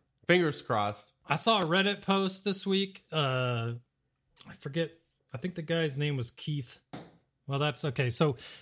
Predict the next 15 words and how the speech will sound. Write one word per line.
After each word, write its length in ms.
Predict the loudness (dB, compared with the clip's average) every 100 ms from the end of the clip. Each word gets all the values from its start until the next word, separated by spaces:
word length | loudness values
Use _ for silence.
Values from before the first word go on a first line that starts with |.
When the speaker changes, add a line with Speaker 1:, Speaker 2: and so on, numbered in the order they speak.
| 0
Speaker 2:
I 60 | 4
saw 220 | 6 6
a 20 |
Reddit 220 | 6 4 4
post, 300 | 4 4 2
and 120 | 4
then, 120 | 4
uh, 140 | 2 2
Cubs 260 | 2 2 2
fan 220 | 2 2
Han 260 | 4 2 2
made 160 | 2
a 40 | 2
video 360 | 0 2 2
about 380 | 2 2 0 -2